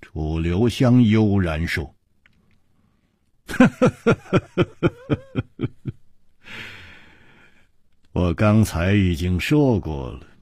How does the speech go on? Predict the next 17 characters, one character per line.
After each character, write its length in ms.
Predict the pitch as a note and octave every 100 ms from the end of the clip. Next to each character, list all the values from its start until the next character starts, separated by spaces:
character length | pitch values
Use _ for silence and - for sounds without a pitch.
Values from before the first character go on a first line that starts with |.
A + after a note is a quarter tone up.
| _ _ _ _ _ _ _ _ -
人 360 | G#2 C#3 F3
不 320 | F3 D3 F3+
为 300 | F3+ E3 A#2
己， 260 | F#2 G2 G#2+
天 340 | - A#3 G#3
诛 220 | F3 C#3+ A#2+
地 240 | A#2 D#2+
灭。 220 | F2 D#2+ - -
所 220 | C#3+ F#3
以 140 | F3
我 340 | D#3 C3 B2+ D#3
虽 320 | - A3+ G#3+
然 220 | E3 D3
很 320 | - A#2+ D3
想 380 | F3+ - C#2+ C#2+
帮 260 | C#2+ C#2+ C2+
他， 220 | -